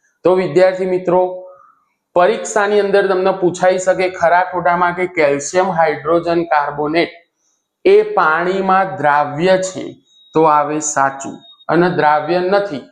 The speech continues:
તો આવે ખોટું. ખ્યાલ આવી ગયો? તો આ રીતે વિદ્યાર્થી મિત્રો, આપણે એસિડની ધાતુ કાર્બોનેટ અને ધાતુ હાઇડ્રોજન કાર્બોનેટ સાથે પ્રક્રિયા જોઈ.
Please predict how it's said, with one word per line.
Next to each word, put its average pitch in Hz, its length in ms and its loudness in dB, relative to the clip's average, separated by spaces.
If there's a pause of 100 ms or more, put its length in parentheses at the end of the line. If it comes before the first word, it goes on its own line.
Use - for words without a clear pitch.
(180)
તો 156 60 0
આવે 135 300 0
ખોટું. - 460 -12 (500)
ખ્યાલ 143 200 2
આવી 139 160 0
ગયો? 160 300 -2 (360)
તો 170 80 4
આ 175 300 2
રીતે 202 240 0
વિદ્યાર્થી 190 520 0
મિત્રો, 190 360 2
આપણે 175 360 0
એસિડની 185 960 0
ધાતુ 147 440 0
કાર્બોનેટ 170 600 -2 (420)
અને 180 200 2
ધાતુ 143 460 0
હાઇડ્રોજન 175 580 0
કાર્બોનેટ 165 560 -2
સાથે 160 320 -2
પ્રક્રિયા 156 520 0
જોઈ. 151 300 -2